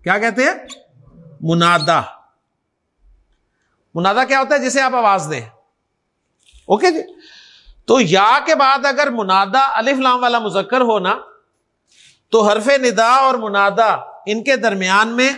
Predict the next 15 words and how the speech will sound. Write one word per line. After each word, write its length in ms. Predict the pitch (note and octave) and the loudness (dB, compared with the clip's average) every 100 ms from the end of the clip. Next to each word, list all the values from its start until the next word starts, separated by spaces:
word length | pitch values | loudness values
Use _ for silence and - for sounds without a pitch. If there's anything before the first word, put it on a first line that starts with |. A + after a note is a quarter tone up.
| - | -2
ایو 400 | A#3+ A#3 C4+ C#4 | 0 2 2 4
ہا 180 | A#3 A3+ | 4 2
لگا 260 | G#3 F3+ | 0 0
دیتے 280 | D3+ B2+ C#3+ | -2 -4 -6
ہیں۔ 80 | C#3+ - - - - - _ _ _ _ - _ _ _ - - _ - _ _ - - _ _ - - _ - | -6 -14 -18 -16 -14 -14 _ _ _ _ -20 _ _ _ -20 -20 _ -20 _ _ -18 -18 _ _ -20 -20 _ -4
کیا 120 | F3+ | -2
لگا 200 | A#3 A#3+ | 0 0
دیتے 180 | B3 D4+ | 0 -4
ہیں؟ 280 | F4+ - - _ _ _ - | -6 -10 -20 _ _ _ -4
ایوہا، 840 | G3 B3 A#3+ C4 B3 F3+ F#3+ F#3+ - - - - _ _ _ A#3+ B3 _ - _ _ _ _ _ _ _ - | 0 0 0 0 0 2 2 2 -2 -8 -18 -20 _ _ _ _ _ _ -20 _ _ _ _ _ _ _ -8
یا 300 | D3+ G3+ B3 | 0 2 4
ایوہ 440 | B3+ B3+ B3+ C4+ | 2 0 2 2
الذین 500 | A#3 A#3+ A#3+ A#3+ B3 C4+ E4 F#4 - - | 2 2 0 0 0 2 2 -2 -10 -14
آمنو، 960 | D#3+ F3 F#3 F3+ F3+ E3+ E3+ F3 D#3 A2 F2+ _ _ _ _ _ _ _ _ _ _ _ _ _ _ _ _ - | -4 0 0 0 -2 -4 -4 -6 -6 -8 -14 _ _ _ _ _ _ _ _ _ _ _ _ _ _ _ _ -6
یا 580 | D3 E3+ G#3 B3+ C#4 | 0 2 4 4 2